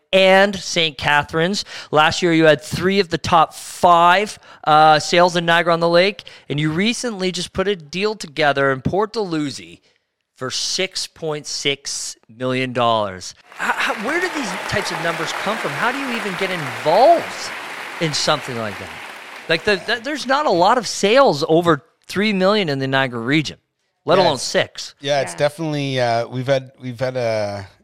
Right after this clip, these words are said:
Speaker 2: the last couple of years has been pretty wild. Um, I, I think for sure, like, we enjoy that market. It's our niche market where,
Speaker 1: Yeah.
Speaker 2: uh, that's the spot where we wanna be.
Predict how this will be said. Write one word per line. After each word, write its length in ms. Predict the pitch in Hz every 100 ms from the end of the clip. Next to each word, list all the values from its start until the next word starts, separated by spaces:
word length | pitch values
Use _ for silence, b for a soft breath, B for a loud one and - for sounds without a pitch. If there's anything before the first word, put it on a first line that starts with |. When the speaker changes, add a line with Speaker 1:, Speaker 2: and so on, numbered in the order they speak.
| _ 139
Speaker 2:
the 80 |
last 240 | 123 113 -
couple 200 | 123 117
of 60 |
years 220 | 113 117 110
has 80 |
been 160 | 107 110
pretty 180 | 120 113
wild. 520 | 107 107 110 110 107 _ _ _ _ -
Um, 680 | 110 107 107 104 104 104 104 _ _ _
I, 120 | 123 139
I 80 | 131
think 240 | 175 220
for 160 | - 147
sure, 400 | - 156 139 123
like, 180 | 117 110
we 140 | 135
enjoy 340 | 127 120 117
that 140 | 110 101
market. 340 | 98 98 117
It's 140 | 107 -
our 80 |
niche 260 | 107 110 -
market 420 | 110 110 110 113
where, 360 | 110 107 107 101 b b b
Speaker 1:
Yeah. 60 | -
Speaker 2:
uh, 180 | 104 104
that's 260 | 113 113 -
the 40 |
spot 360 | - 110 104 107
where 100 | 107
we 100 | 107
wanna 280 | 107 110
be. 400 | 98 107 110 107